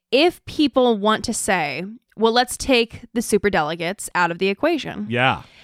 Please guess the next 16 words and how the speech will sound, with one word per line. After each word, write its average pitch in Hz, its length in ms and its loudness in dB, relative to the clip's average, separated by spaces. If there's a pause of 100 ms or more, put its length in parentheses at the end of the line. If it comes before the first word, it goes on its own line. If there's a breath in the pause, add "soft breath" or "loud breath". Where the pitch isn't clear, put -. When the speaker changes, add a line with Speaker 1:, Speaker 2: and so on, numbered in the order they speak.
(400 soft breath)
Speaker 1:
Then 254 220 4
you 285 140 4
have 330 260 2
to 349 100 2
remove 254 600 2
the 202 160 0
superdelegates 185 1080 -2
from 208 280 0
the 202 60 0
number 208 380 0
that's 196 220 -4
needed 190 380 -4
to 196 100 -6
win 170 320 -6
as 165 180 -8
well. 165 320 -6